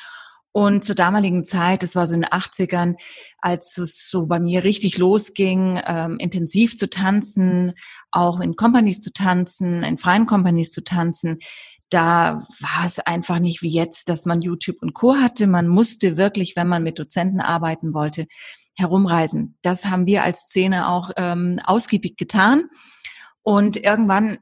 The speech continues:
m, relativ schnell wurde mir aber klar, dass ich für die reine Tänzerin Geschichte an, auf der Bühne einfach nicht die Qualität hatte, an Ausbildung hatte, die ich selber wollte.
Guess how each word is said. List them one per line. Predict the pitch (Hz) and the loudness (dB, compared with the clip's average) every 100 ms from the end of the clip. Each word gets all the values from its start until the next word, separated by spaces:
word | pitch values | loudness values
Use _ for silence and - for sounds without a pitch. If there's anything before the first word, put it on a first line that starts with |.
| _ | _
m, | 208 208 | -2 -2
relativ | 196 202 202 208 185 | 0 0 0 -2 -4
schnell | - 196 208 208 | 0 2 2 2
wurde | 180 196 | -2 -4
mir | 156 | -2
aber | 190 | -4
klar, | - 185 175 180 | -4 -2 0 0
dass | 180 - | -2 -4
ich | - 175 - - - _ _ _ | -4 -6 -6 -14 -18 _ _ _
für | - 190 | -2 0
die | 170 170 | 0 -2
reine | 160 165 196 196 185 185 - | -2 0 2 2 2 0 -2
Tänzerin | - 196 202 214 208 190 180 180 175 175 - _ _ _ _ _ - | -6 -2 0 0 -2 0 0 2 2 -2 -10 _ _ _ _ _ -4
Geschichte | 170 170 202 208 - 180 | 0 2 0 -2 0 2
an, | 170 170 - | 2 0 -2
auf | 175 - | -4 -4
der | |
Bühne | 170 170 170 | -4 -2 -2
einfach | - 160 165 | -4 -4 -4
nicht | 175 165 - | -4 -4 -2
die | 196 | -2
Qualität | 196 185 170 165 185 170 185 | 0 -2 0 0 -2 -2 -2
hatte, | 170 - 170 165 - | -4 -4 -4 -4 -2
an | 175 | -2
Ausbildung | - 175 185 - 170 170 170 | 2 0 0 0 0 0 0
hatte, | 170 - 170 165 - - - - - _ | -4 -6 -4 -4 -6 -18 -18 -20 -20 _
die | 208 | -2
ich | 214 | 0
selber | - 220 233 | 2 4 2
wollte. | 156 165 208 - 165 135 | 2 2 2 0 0 0